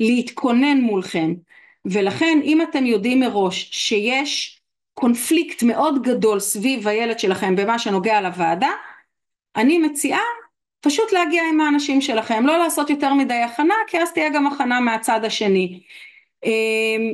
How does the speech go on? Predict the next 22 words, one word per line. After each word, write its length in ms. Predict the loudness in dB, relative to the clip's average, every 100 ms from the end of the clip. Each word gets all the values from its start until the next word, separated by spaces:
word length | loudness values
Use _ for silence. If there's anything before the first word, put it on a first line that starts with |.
| -8 -10
זכותכם 480 | -4 -2 -2 2 2 2
לבקש 760 | 0 -4 -4 -4 -6 -12 _
לשנות 480 | -2 0 0 0 0
את 140 | -2 2
המועד 400 | 2 2 -2 -4
שקיבלתם. 680 | -6 -4 -2 0 0 0 0 -2 -10 _ _ _ _ _ -4
יש, 500 | -2 0 -2 -6 -4
אה, 560 | -2 0 0 0 -2 -2
איזושהי 340 | -2 -2 -2
טענה 400 | 0 0 0 0 0 -2
שמותר 680 | -4 -2 -2 -2 -2 -2 0
לבקש 720 | 0 0 -4 -6 -4 -4 -2
שינוי 260 | 0 4 4
מועד 380 | 2 2 0 -2
רק 160 | -4
שלוש 320 | 0 -2 -2
פעמים. 440 | -2 -2 0 -2 -4 -10 _ -6
זה 180 | -2
לא 140 | 2 2
מדויק. 400 | 2 0 -2 -4 -12 _ _ _ _ _ -4
לשנות 520 | -2 0 0 0 2
מועד, 380 | 0 2 0